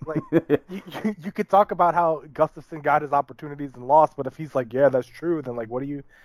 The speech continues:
Speaker 1: I just don't know
Speaker 2: Right.
Speaker 1: what people want from him as a person. As an athlete, is he always the most aesthetically pleasing? No, but he's finished just about everybody he's ever fought, except for Gustafsson.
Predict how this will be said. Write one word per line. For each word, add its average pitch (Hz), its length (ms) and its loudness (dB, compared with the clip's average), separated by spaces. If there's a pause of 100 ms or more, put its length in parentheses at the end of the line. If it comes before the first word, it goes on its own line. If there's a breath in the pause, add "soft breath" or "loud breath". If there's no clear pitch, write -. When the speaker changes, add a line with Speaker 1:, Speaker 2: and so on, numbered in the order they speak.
(280 soft breath)
Speaker 1:
I 277 60 6
just 330 140 -2
don't 330 140 0
know 220 60 2
Speaker 2:
Right. 202 100 6
Speaker 1:
what 247 100 2
people 214 200 -6
want 190 160 6
from 180 140 -2
him 165 60 2
as 143 140 -4
a - 40 -14
person. 160 440 -2
As 156 180 2
an 139 120 -16
athlete, 220 540 -2 (300)
is 147 140 -8
he 165 80 -4
always 180 320 6
the 160 100 -8
most 165 220 -2
aesthetically 143 460 -4
pleasing? 147 480 -8
No, 233 200 8
but 185 140 2
he's 190 120 -10
finished 247 420 -2
just 180 160 -8
about 165 180 6
everybody 147 300 0
he's 135 160 -4
ever 110 120 -4
fought, 180 460 2 (360 soft breath)
except 151 280 2
for 170 100 0
Gustafsson. 147 760 0